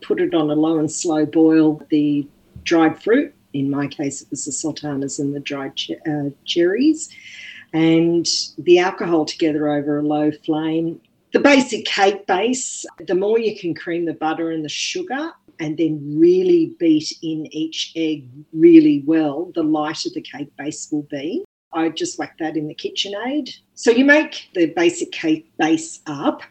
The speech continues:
after having the dried fruit soaking up all the alcohol and cooling. You then add that into the basic, uh, cake batter. It calls to pop it into a tin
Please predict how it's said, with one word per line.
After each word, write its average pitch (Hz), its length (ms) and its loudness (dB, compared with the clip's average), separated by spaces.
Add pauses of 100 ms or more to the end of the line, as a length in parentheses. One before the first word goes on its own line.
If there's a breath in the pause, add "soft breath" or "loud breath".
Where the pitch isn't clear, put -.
(200)
after 151 760 -4
having 170 600 -4
the 156 140 2
dried 156 460 -4
fruit 151 320 0 (140)
soaking 160 460 -2
up 151 160 -8
all 160 160 -2
the 156 180 -2
alcohol 151 600 -6
and 151 180 -10
cooling. 170 720 -2
You 156 200 2
then 156 320 -2
add 151 240 -8
that 151 280 -4
into 165 440 -4
the 156 100 -6
basic, 151 720 -6 (180)
uh, 143 200 -8 (100)
cake 147 300 -8
batter. 156 400 -6 (140)
It 330 300 2
calls 170 520 0
to 156 260 -2
pop 175 240 -8
it 135 60 -8
into 143 340 -2
a 139 60 -8
tin 247 520 2